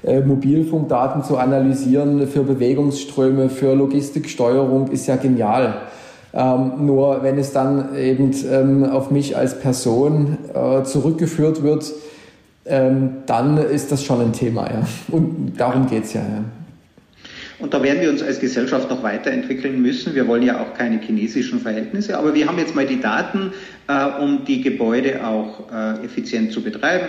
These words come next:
Speaker 2: um Strom zu sparen, Energie zu sparen. Das war jetzt die dritte Phase. Ja. Also Gebäude werden ausgedacht, geboren, die leben und dann irgendwann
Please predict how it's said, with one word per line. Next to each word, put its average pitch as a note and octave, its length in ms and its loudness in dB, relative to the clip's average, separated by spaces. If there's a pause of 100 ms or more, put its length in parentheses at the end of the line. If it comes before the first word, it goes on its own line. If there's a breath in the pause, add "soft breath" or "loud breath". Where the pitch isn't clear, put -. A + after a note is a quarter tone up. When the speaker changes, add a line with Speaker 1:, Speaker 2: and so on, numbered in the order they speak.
Speaker 2:
um A#2 60 -4
Strom B2 300 -4
zu B2+ 100 -6
sparen, A#2 360 -6
Energie A2 380 -6
zu E3 140 -8
sparen. D#3 540 -6 (400 loud breath)
Das B2+ 180 -4
war A#2+ 80 0
jetzt A#2+ 180 -2
die A2 80 -4
dritte A#2 300 -4
Phase. - 380 -2 (360)
Ja. D3+ 280 -2 (260 loud breath)
Also C3 180 -2
Gebäude B2+ 460 0
werden B2+ 260 2 (240)
ausgedacht, D3+ 760 -2
geboren, C3+ 720 0 (260)
die A#2+ 80 0
leben C3+ 720 0
und A3+ 200 -2
dann G#3+ 480 -4
irgendwann B2+ 680 -2